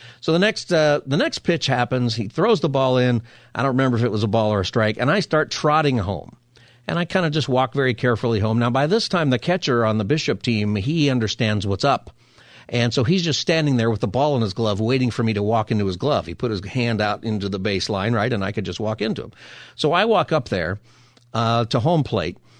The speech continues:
and the glove is standing there, and I'm just supposed to touch the glove with the ball in it, and then I'm out, and that would be the end of the inning. And I stopped, and I looked at the catcher. He looked at me, and then I reached my foot in underneath his glove, and I touched home plate.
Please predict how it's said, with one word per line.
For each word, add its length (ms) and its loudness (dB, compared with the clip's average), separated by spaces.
and 160 0
the 60 2
glove 300 2
is 80 0
standing 380 0
there, 220 -2
and 140 -2
I'm 140 0
just 120 -4
supposed 220 -4
to 80 -6
touch 280 -2
the 80 -6
glove 280 -2
with 120 -4
the 60 -6
ball 300 -2
in 80 -2
it, 80 -4
and 100 -6
then 120 -2
I'm 120 -2
out, 280 -2
and 80 -2
that 80 -4
would 80 -4
be 120 0
the 140 0
end 140 2
of 80 0
the 160 2
inning. 260 0
And 120 -2
I 120 0
stopped, 600 0
and 140 -2
I 60 -2
looked 260 -2
at 80 -8
the 80 -6
catcher. 480 -2
He 140 2
looked 220 -2
at 100 -2
me, 420 -2
and 140 -2
then 80 -2
I 60 0
reached 360 -4
my 140 -4
foot 360 -6
in 440 -4
underneath 440 -2
his 120 -4
glove, 380 -2
and 100 -2
I 80 -2
touched 360 -8
home 240 -2
plate. 400 -12